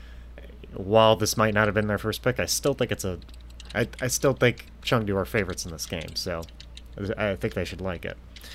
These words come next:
Um, and then Deepay and the L A Gladiators were left with the Philly Fusion, and he was very happy about it. Um, but E Q O responded with fire, saying, "I don't know why you're so happy. I, don't you remember what happened last year?" Um,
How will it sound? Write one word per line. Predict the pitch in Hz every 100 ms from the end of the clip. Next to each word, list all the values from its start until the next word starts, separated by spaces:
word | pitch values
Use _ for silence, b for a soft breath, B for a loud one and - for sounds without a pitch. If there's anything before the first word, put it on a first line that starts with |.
| B B B B B
Um, | 95 95 98 95
and | 104
then | 117 95
Deepay | 147 - 156 147 147 139
and | 123
the | 120
L | 117 120 135
A | 127
Gladiators | 127 127 131 123 113
were | 110
left | 120
with | -
the | 101
Philly | 123 123
Fusion, | 107 135 143 117
and | 110
he | 113
was | 113
very | 90 131 165 120
happy | 131 156 117
about | 101 95 98
it. | 101 - -
Um, | 104 98 101 92 82 - - -
but | 110 110
E | 143
Q | 127 127
O | 131
responded | 110 101 - 123 120 95
with | 98
fire, | - 127 135 117 101
saying, | - 110 104
"I | 104
don't | 110
know | 107 110
why | 110
you're | 101
so | - 101
happy. | 95 120 139 98 90
I, | 87 92 - - - 101 -
don't | 110 104
you | 107
remember | 101 104 98
what | 95
happened | 107 98 95
last | 110 120 -
year?" | - - - - B B B B B B B B - - -
Um, | 117 101 101